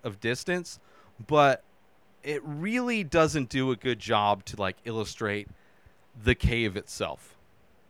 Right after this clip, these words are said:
which is a bummer. Like, there's documentaries that do a better job of this, you know, that, that are able to illustrate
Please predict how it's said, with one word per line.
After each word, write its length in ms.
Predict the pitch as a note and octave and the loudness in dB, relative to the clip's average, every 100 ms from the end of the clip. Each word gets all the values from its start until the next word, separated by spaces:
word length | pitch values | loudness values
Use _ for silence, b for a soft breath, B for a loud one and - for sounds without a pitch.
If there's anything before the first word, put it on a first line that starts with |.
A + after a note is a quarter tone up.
| _ _ _ _ _ - | _ _ _ _ _ -8
which 200 | D#3 D#3+ | -2 0
is 120 | A#3 | 0
a 40 | B3+ | 4
bummer. 360 | E4 F4+ F#3+ | 8 8 6
Like, 200 | A#2 D#3 | 2 -2
there's 200 | C#4+ D4 | -2 -6
documentaries 800 | - D4 A3 - C3 C3 B2+ G#2+ F#2+ | 0 0 0 -4 -2 0 0 0 -4
that 140 | A2+ | -6
do 140 | A2+ A2 | -2 -2
a 40 | |
better 240 | F#2+ G2 | 0 0
job 320 | F#2 F#2+ F2 - | -2 0 0 -2
of 140 | - | -10
this, 360 | B1+ - - - - _ _ _ _ _ _ - | -18 -16 -18 -20 -20 _ _ _ _ _ _ -6
you 100 | B2+ | 0
know, 340 | B2 A#2+ C3 - | 4 4 2 0
that, 200 | B2+ B2 - | 0 0 0
that 180 | B2+ A#2+ | 2 4
are 120 | B2 | 4
able 380 | B2 C3 C3 C3+ | 2 2 4 0
to 260 | - - A#2+ | -2 -6 -2
illustrate 680 | A#2+ B2 A#2 - B2+ A2+ G#2+ | 0 0 -2 -2 0 0 -2